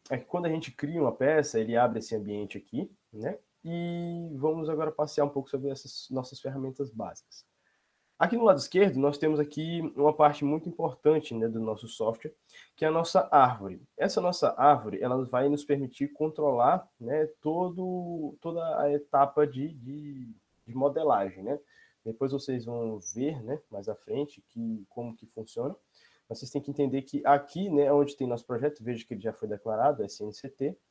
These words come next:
Aqui é como se fosse a alma do nosso projeto, né? E várias outras coisas que a gente dá pra fazer por aqui. Tem nosso histórico de, de, de, né, de, de posicionamentos, né, e, e tal.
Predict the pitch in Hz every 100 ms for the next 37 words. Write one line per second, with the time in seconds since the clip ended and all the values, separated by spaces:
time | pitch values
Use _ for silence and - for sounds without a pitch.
0 | _ _ _ _ _ - - 131 139 135
1 | 139 - 135 143 156 131 127 127 147 139
2 | 113 - 120 139 160 170 170 180 165 -
3 | 151 143 - 147 151 - 131 127 139 131
4 | _ 135 127 131 135 143 - 139 - 113
5 | 107 107 120 - 131 123 113 110 101 110
6 | 107 92 104 92 95 95 90 85 _ _
7 | _ _ _ _ _ _ - 117 151 123
8 | 95 92 95 113 113 123 131 135 147 139
9 | 127 110 120 127 95 98 95 117 123 139
10 | -